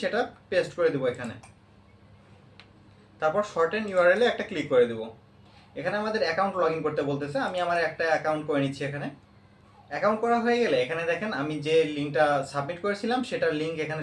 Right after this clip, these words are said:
শো করতেছে, এটা আমি কপি করে নিব। এই লিঙ্কটা কপি করে নেওয়ার পর আপনারা চাইলে যে কোনো ল্যান্ডিং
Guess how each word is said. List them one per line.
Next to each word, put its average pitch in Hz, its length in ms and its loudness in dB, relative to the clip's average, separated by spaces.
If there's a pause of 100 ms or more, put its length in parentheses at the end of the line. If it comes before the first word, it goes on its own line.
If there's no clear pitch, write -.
শো 160 60 0 (100)
করতেছে, 175 320 0 (440)
এটা 180 180 0
আমি 240 180 2
কপি 175 240 2
করে 151 200 6
নিব। 113 120 -2 (500)
এই 214 120 2
লিঙ্কটা 247 300 2
কপি 220 220 0
করে 226 220 4
নেওয়ার 208 320 2
পর 139 140 6 (460)
আপনারা 151 320 0
চাইলে 175 220 2 (220)
যে 151 120 0
কোনো 156 100 -2 (100)
ল্যান্ডিং 151 280 0